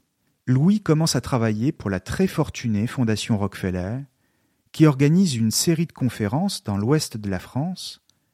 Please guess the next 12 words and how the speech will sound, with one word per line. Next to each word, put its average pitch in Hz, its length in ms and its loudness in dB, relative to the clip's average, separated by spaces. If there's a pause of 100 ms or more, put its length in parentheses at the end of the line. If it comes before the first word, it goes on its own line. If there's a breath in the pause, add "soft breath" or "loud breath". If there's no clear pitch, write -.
(340)
pour 160 180 2
informer 175 460 2
la 143 80 2
population 110 760 -6 (520)
sur 170 260 4
les 139 140 2
risques 131 360 -4
que 117 140 -2
fait 107 160 -6
courir 135 420 0
la 120 100 -2
tuberculose, 107 880 -4